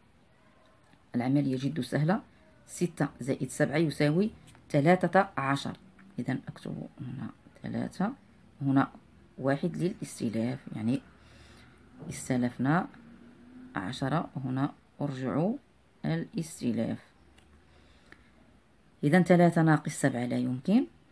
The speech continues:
السلف، يعني، آه، عشرة. ثلاثة عشر ناقص سبعة يساوي ستة.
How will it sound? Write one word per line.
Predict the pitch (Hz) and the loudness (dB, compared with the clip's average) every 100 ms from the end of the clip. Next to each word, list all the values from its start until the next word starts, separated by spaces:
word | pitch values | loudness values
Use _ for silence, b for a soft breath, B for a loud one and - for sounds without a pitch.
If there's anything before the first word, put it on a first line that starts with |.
| _ _ _ _ _ - - - | _ _ _ _ _ -20 -20 -16
السلف، | - - 156 139 - - | -2 2 2 0 -6 -8
يعني، | 139 127 123 - | -6 -2 -4 -4
آه، | 135 - - | -6 -6 -6
عشرة. | 120 139 202 - - | -2 0 0 -4 -4
ثلاثة | 170 180 175 160 | 4 4 4 2
عشر | 131 143 143 131 | 0 0 0 2
ناقص | 147 135 131 - - | 2 2 -2 -8 -2
سبعة | 151 117 117 | 0 2 0
يساوي | 117 - 120 120 | -4 -4 -4 -2
ستة. | - 139 - 233 | -4 -2 2 2